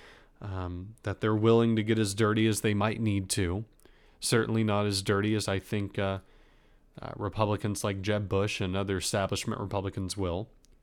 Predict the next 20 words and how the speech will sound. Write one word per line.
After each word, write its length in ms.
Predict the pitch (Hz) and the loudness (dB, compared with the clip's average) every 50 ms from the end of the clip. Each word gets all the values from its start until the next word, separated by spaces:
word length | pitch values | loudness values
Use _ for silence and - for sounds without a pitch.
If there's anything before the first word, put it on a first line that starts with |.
| _ - _ _ - _ _ _ _ _ - - _ _ _ _ _ _ _ _ - _ _ _ _ _ _ - _ _ - - | _ -20 _ _ -20 _ _ _ _ _ -20 -20 _ _ _ _ _ _ _ _ -20 _ _ _ _ _ _ -20 _ _ -12 -2
But 120 | 127 131 139 | 4 4 6
when 160 | 139 156 160 | 6 6 4
it 100 | 143 131 | 2 0
comes 400 | - - - 214 226 226 190 - | 0 4 6 6 8 6 4 4
down 300 | - 170 156 160 160 151 | 4 4 4 4 4 2
to 280 | 127 - - 135 104 95 | 2 2 2 2 4 4
it, 180 | 92 - - - | 2 -2 -4 -6
we 400 | 113 110 110 113 139 170 185 185 | -6 -6 -2 0 2 2 2 2
have 320 | 160 - 180 165 147 - - | 2 2 2 2 2 0 0
to 100 | - 139 | 0 2
do, 160 | 131 135 135 | 4 4 2
we 180 | 131 139 160 175 | 4 4 4 6
have 200 | 185 151 131 127 - - - - - | 6 4 4 2 -4 -10 -18 -10 -2
one 480 | - 127 117 147 185 202 233 233 214 180 | 0 4 6 8 10 10 10 10 8 8
singular 680 | - - - - 214 220 214 208 202 208 202 196 190 | 8 8 8 8 8 8 8 8 8 10 10 10 10
mission 680 | 165 151 170 202 196 - - - 151 123 110 104 107 101 - - - - - | 8 8 10 10 8 8 8 4 2 2 2 2 -2 -4 -8 -12 -12 -2 2
in 120 | 135 135 | 4 4
two 200 | 127 - 156 151 | 6 6 6 8
thousand 380 | 143 139 135 131 113 135 127 117 | 8 8 8 8 6 4 4 4
sixteen, 640 | - - 131 110 - - - 127 110 101 101 98 | 4 4 2 2 2 0 2 2 2 2 2 0